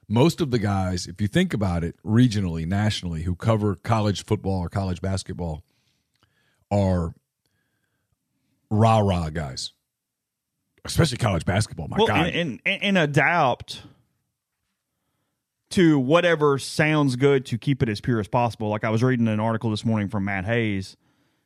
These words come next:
Speaker 2: who I think writes for Saturday Down South now or whatever, but I don't even know why I clicked it, but I kinda did. But it was talking about signing day yesterday and all the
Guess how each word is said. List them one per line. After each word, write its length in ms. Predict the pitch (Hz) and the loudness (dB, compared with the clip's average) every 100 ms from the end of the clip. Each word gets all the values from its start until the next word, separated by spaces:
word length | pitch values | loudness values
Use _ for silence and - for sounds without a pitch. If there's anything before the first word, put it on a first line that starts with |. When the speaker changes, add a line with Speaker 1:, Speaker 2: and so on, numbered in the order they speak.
| _ | _
Speaker 2:
who 320 | 131 117 110 92 | 0 2 0 -4
I 80 | 123 | -2
think 140 | 139 | -2
writes 160 | 98 95 | -4 -10
for 60 | |
Saturday 300 | - 98 87 | -8 -8 -6
Down 120 | 87 90 | -8 -8
South 280 | 101 98 | -6 -6
now 180 | 98 95 | -4 -6
or 80 | 92 | -4
whatever, 320 | 92 95 98 | -4 -4 -4
but 240 | 101 110 - | -2 -2 -2
I 60 | |
don't 140 | 107 104 | -4 -4
even 100 | 101 | -4
know 80 | |
why 160 | 92 90 | -6 -8
I 40 | 90 | -8
clicked 280 | 110 95 | -8 -8
it, 100 | - | -8
but 100 | 82 | -8
I 40 | 95 | -4
kinda 220 | 120 107 | -2 -2
did. 260 | 95 107 107 | -2 -2 -2
But 60 | |
it 40 | 113 | -2
was 100 | - | 2
talking 260 | 156 135 | 0 2
about 420 | 117 120 110 - | 0 0 0 -6
signing 420 | - - 123 135 117 | -6 0 0 2 0
day 140 | 110 | 0
yesterday 540 | 107 104 - 107 107 | -2 -4 -4 -4 -2
and 100 | 101 | -4
all 260 | 107 117 113 | -2 -2 -2
the 300 | 101 101 98 | -4 -6 -6